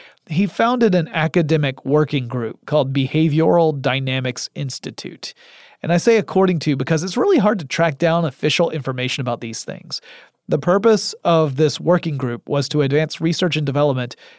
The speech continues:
quote, "into persuasion and social influence," end quote, according to the official history of the research group. So, sort of an offshoot of advertising. How can you shape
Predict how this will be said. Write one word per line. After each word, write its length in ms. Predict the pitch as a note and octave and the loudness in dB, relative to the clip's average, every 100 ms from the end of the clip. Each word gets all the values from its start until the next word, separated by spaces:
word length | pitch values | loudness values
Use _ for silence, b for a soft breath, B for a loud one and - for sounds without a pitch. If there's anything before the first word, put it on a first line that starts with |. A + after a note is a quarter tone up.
| B | B
quote, 360 | - F#3 G3 - - | -2 2 2 0 -4
"into 300 | F#3+ E3+ F#3 | -4 0 0
persuasion 680 | - G3+ - A3+ A#3+ G3 G3+ | 0 -4 0 0 2 2 0
and 220 | B2 D#3+ | -2 -4
social 400 | - F3 - E3 | 0 0 0 -2
influence," 580 | F#3+ F3 D3+ A#2+ A#2 - | -2 -4 -4 -6 -6 -10
end 220 | D#3+ C3+ B2 | -6 -6 -6
quote, 480 | C3 B2 - - _ _ - | -6 -6 -8 -18 _ _ -8
according 380 | - D#3+ C#3+ B2+ | -2 2 2 0
to 300 | C3 A#2+ A#2 b b b | -4 -4 -6 b b b
the 140 | D3 C3 | -2 -2
official 400 | - C#3+ C3 A#2+ | 0 -2 -2 -4
history 580 | C#3 - - A#2+ B2 - | -6 -6 -8 -8 -10 -8
of 260 | B2+ A#2 A#2+ | -8 -8 -8
the 140 | A2+ | -6
research 440 | A#2+ - C#3 - - - | -6 -6 -8 -10 -14 -8
group. 280 | A#2+ - - B B B | -8 -8 -16 B B B
So, 400 | - F3+ E3+ D#3 b b - | 0 4 4 2 b b -10
sort 260 | - C4 | 0 2
of 80 | C4 | 4
an 140 | A3 - | 2 2
offshoot 520 | D#3+ D#3+ - - C3+ | 2 2 0 -2 -2
of 160 | C#3 C3 | -2 0
advertising. 720 | C3 C3 B2+ - - C3+ C#3 | -2 -2 -4 -6 -8 -8 -8
How 220 | C#3 G3+ | 0 0
can 200 | G#3 A3 | 0 0
you 120 | G3+ | 0
shape 460 | - - E3+ D#3+ | 0 0 0 0